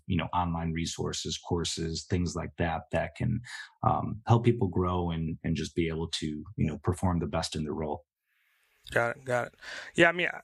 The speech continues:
Speaker 2: I, I mean, I, I guess I'm biased because, again, I think all of them fall into the same category, right? Like a book and a course, they're one and the same. You can take a book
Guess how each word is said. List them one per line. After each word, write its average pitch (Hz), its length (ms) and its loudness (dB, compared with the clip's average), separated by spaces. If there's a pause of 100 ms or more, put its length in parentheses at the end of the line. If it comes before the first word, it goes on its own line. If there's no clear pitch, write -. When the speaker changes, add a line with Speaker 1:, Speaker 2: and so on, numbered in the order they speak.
Speaker 2:
I, - 40 6
I 131 100 6
mean, 147 180 -2
I, 143 180 4
I 143 100 4
guess 143 140 -4
I'm 143 180 0
biased 147 440 4
because, 127 160 -2
again, 123 200 -2
I 117 80 -4
think 117 260 -6
all 135 160 4
of 123 80 -6
them 117 180 -6 (160)
fall 131 160 6
into 120 160 -14
the - 60 -12
same 113 240 -6
category, 120 420 0
right? 110 220 -2
Like 110 180 -4
a 117 80 -4
book 117 280 -2
and 113 100 -6
a 107 60 -8
course, 120 520 -2 (440)
they're 117 200 4
one 117 280 0
and 110 160 -6
the 104 40 -12
same. 110 320 -2
You 110 120 -8
can 113 80 -8
take 120 160 -2
a 120 40 -2
book 120 300 -2